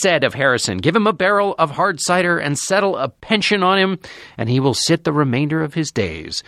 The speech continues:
in his log cabin by the side of the fire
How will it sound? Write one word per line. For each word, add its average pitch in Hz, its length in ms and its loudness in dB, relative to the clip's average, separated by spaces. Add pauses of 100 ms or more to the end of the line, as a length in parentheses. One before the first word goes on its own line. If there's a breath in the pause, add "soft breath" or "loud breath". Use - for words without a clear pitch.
(180 loud breath)
in 104 140 0
his 104 220 0
log 131 400 0
cabin 131 400 -2
by 123 180 2
the 117 120 -4
side 131 320 0
of 127 80 -8
the 127 100 -4
fire 90 500 0